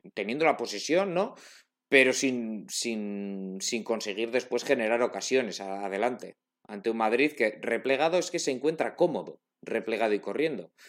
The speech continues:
Tiene un físico tremendo con Tchouaméni, además, gana esa salida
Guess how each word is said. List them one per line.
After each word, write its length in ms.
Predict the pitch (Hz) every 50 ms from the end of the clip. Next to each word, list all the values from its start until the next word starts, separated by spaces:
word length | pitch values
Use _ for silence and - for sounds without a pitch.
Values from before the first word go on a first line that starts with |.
| - _
Tiene 380 | - 117 117 123 120 117 - -
un 320 | - 82 82 - 82 101 123
físico 880 | - - 135 123 - 127 120 - - 120 120 117 117 117 117 113 113 113
tremendo 720 | - 117 120 117 123 135 139 135 127 117 107 98 - - - _ _ _ _ _ - - _
con 180 | - 117 113 110
Tchouaméni, 500 | - - 120 113 107 110 113 123 135 135
además, 520 | 127 120 123 135 143 139 123 113 104 98
gana 340 | 87 127 131 131 131 127 127
esa 160 | 123 - 131
salida 600 | 120 - 120 120 123 131 143 139 110 101 95 -